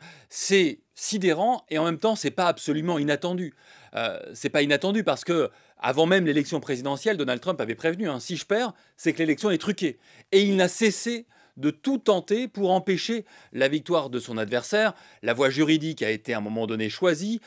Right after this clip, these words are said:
l'intimidation, on l'a vu en début de semaine avec un coup de fil, euh, un coup de pression à, à, euh, au secrétaire d'État de Géorgie pour qu'il, euh, invalide les résultats et qu'il ajoute, euh, par miracle, onze mille sept cent quatre-vingts voix à Donald Trump pour lui permettre de passer devant.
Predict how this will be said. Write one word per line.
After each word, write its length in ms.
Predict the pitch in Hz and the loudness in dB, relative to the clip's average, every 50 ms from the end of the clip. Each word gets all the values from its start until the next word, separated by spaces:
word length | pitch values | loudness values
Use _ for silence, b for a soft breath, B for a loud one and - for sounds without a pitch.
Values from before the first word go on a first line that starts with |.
| B B B | B B B
l'intimidation, 960 | B 107 117 139 151 151 156 160 160 156 147 165 170 160 - - 269 269 208 | B 0 0 0 0 0 -2 -2 -2 2 4 4 4 2 2 -2 -2 -2 0
on 60 | 135 117 | 0 0
l'a 100 | 117 113 | 0 0
vu 100 | 120 131 | 0 -2
en 80 | 113 | -2
début 220 | 107 123 123 131 123 | -2 -2 -4 -4 -6
de 60 | - | -4
semaine 280 | 160 170 208 240 247 | -4 -4 -2 -2 -2
avec 240 | 175 110 110 113 - | -2 0 -2 -2 -2
un 80 | 208 - | -4 -8
coup 120 | - 143 | -8 -10
de 60 | - | -8
fil, 280 | - - 262 269 - - B B B B B B B - | -6 -4 -4 -4 -4 -6 B B B B B B B -4
euh, 200 | 107 107 104 104 | -2 -2 -2 -4
un 140 | 101 - - | -6 -10 -10
coup 120 | - 175 | -10 -10
de 40 | - | -8
pression 560 | - - 202 185 - - - 285 277 254 160 | -2 0 0 0 0 0 -2 -2 0 2 2
à, 140 | 123 110 - B B B B B B | 2 0 -2 B B B B B B
à, 320 | - 113 117 117 113 104 | -2 0 2 2 2 2
euh, 240 | 98 98 98 104 110 131 127 | 2 0 -2 -2 -4 -4 -2
au 120 | 139 127 | -2 -2
secrétaire 520 | 120 - 170 151 - 156 143 - 160 143 131 | -2 -2 -4 -2 0 0 0 0 -2 0 0
d'État 380 | 135 139 139 - 165 156 139 | 0 -2 0 2 2 2 2
de 120 | 110 110 110 | 0 -2 0
Géorgie 420 | 113 135 143 143 143 165 240 262 | 2 4 4 4 4 2 0 -2
pour 220 | 202 - 147 120 | -2 -4 -8 -10
qu'il, 260 | - - 175 156 113 - b b b b b b | -8 -6 -4 -4 -4 -6 b b b b b b
euh, 120 | 110 107 - | -6 -2 2
invalide 460 | 165 170 180 156 170 175 180 196 185 | 2 2 4 6 6 6 6 4 2
les 80 | 139 143 | 2 2
résultats 360 | 131 131 135 147 143 233 233 | 4 2 0 0 2 2 2
et 20 | 208 | 2
qu'il 160 | - 143 131 | 2 4 2
ajoute, 340 | 131 127 160 202 196 - - | 4 4 2 -2 -2 -2 -2
euh, 120 | 110 196 | -4 -2
par 220 | - - 123 120 | -4 -6 -4 -2
miracle, 500 | 127 143 151 160 180 185 175 - 131 110 - - | 0 0 2 4 4 2 2 2 -2 -6 -4 -4
onze 180 | 156 160 160 151 | -2 -2 -2 0
mille 160 | 165 180 165 | -2 -2 -4
sept 220 | 139 - 165 143 - | -2 -4 -4 -4 -2
cent 100 | 170 147 | -4 -2
quatre-vingts 400 | - 135 - - 147 139 139 139 | -2 -4 -4 -4 -4 -4 -4 -4
voix 260 | 135 151 160 156 - B B B B B B B | -2 0 0 0 -2 B B B B B B B
à 100 | - 135 | 0 0
Donald 240 | 139 135 143 139 131 | 2 2 0 0 2
Trump 180 | 196 240 240 | 2 0 0
pour 120 | - 151 123 | 0 -2 -2
lui 80 | 117 | -2
permettre 260 | - 156 147 151 147 135 | 0 0 0 0 0 -2
de 60 | 127 | -2
passer 260 | - 135 123 - 135 | -4 -2 -2 -2 -2
devant. 240 | 127 143 226 254 | 0 0 -2 -2